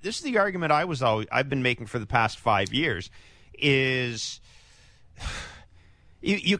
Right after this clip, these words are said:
you can talk about, you know, the strategy of having the, the pitcher in the game and having to factor. And I do like what Alex said. The one thing, the one thing I did like about not having the D H is it did,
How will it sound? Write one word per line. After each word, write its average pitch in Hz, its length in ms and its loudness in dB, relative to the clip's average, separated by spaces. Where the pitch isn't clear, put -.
you 233 160 0
can 165 140 0
talk 151 320 2
about, 127 480 2
you - 60 -16
know, 104 140 -6
the 110 100 -8
strategy 123 640 0
of 113 80 -2
having 117 320 0
the, 107 100 -8
the 117 100 -6
pitcher 117 760 -2
in 123 180 4
the 120 100 2
game 117 460 2
and 107 140 0
having 117 260 0
to 110 60 -4
factor. 120 340 2
And 131 80 2
I 131 80 4
do 160 180 0
like 151 220 2
what 131 140 0
Alex 131 360 0
said. 104 300 -2
The 123 80 -4
one 147 220 2
thing, 180 420 0
the 151 120 2
one 180 200 2
thing 202 240 2
I 160 80 4
did 151 340 0
like 160 360 0
about 131 400 2
not 135 220 2
having 135 240 0
the 127 80 -2
D 123 260 0
H 131 300 -2
is 127 200 0
it 135 220 -2
did, 147 380 2